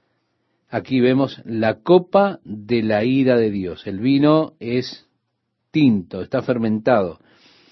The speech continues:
En el libro de Apocalipsis leemos también de la copa de vino de la ira de Dios, allí en el capítulo catorce, en el cual leemos, "Y el tercer ángel lo siguió diciendo a gran voz,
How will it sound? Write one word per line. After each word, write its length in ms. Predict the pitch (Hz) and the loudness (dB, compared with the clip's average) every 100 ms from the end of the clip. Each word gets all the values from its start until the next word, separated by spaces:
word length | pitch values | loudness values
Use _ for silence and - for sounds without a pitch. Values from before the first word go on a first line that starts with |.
| _ _ | _ _
En 120 | 123 143 | 2 4
el 120 | 160 | 4
libro 200 | 214 185 | 4 4
de 80 | 123 | 4
Apocalipsis 880 | 147 151 120 156 - - 110 - _ _ _ _ _ _ - | 2 0 0 0 -2 -8 -12 -12 _ _ _ _ _ _ -6
leemos 360 | 113 127 147 | -2 0 0
también 400 | 143 123 117 131 | 0 0 0 0
de 80 | 110 | 0
la 140 | 104 101 | -2 -2
copa 280 | 185 139 | 0 2
de 120 | 120 123 | 2 2
vino 340 | 180 127 107 | 2 0 0
de 80 | 107 | 0
la 100 | 113 | 2
ira 200 | 147 123 | 2 2
de 140 | 110 | 2
Dios, 460 | 127 113 104 107 - _ _ _ | 2 2 -2 -6 -18 _ _ _
allí 200 | - 113 | -4 0
en 80 | 123 | 0
el 60 | 107 | 0
capítulo 480 | 110 143 127 104 95 | -2 -2 -2 -2 -2
catorce, 760 | 107 117 175 104 76 - 92 _ _ _ _ _ 107 | -4 2 2 2 -4 -16 -20 _ _ _ _ _ -18
en 160 | 101 | -12
el 140 | 95 95 | -10 0
cual 240 | 139 131 | 2 4
leemos, 500 | 117 147 123 101 - _ _ _ _ _ | 4 4 2 -2 -8 _ _ _ _ _
"Y 120 | 123 | 0
el 160 | 127 107 | 0 2
tercer 480 | 123 117 175 170 - | 0 2 2 0 0
ángel 720 | - 185 156 92 - 107 104 101 _ _ - | 0 2 2 0 -6 -8 -8 -10 _ _ -2
lo 200 | 113 123 | 0 0
siguió 340 | 120 123 170 | -2 0 2
diciendo 440 | 135 - 151 139 | 2 0 0 2
a 20 | 127 | 4
gran 240 | 127 120 | 4 2
voz, 260 | 98 82 | -2 -6